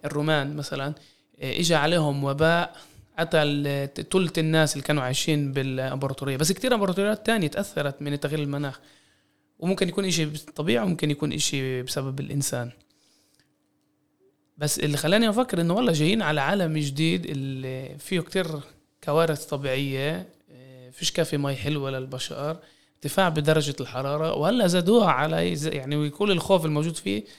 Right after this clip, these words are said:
زادوا كمان موضوع الأوبئة وإيش هذا ممكن يسوي لنا.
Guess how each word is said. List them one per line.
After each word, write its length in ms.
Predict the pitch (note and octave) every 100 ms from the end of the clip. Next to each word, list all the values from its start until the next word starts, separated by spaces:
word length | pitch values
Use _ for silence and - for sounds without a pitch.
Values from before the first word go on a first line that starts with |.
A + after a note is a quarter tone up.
| _ _ _
زادوا 380 | C#3+ E3 A3+ G3
كمان 520 | E3+ F3+ F#3+ G3+ G#3+
موضوع 560 | D#3 D3 D#3+ E3+ F3 D#3+ -
الأوبئة 1040 | - D3 C#3 D3 E3 D#3 D3 C#3 C#3 C#3+ C#3+ _ _ _ _
وإيش 280 | - D#3 D3
هذا 160 | D#3 D3
ممكن 280 | D3 C#3+ C#3
يسوي 400 | - C#3+ C3+ C3
لنا. 180 | B2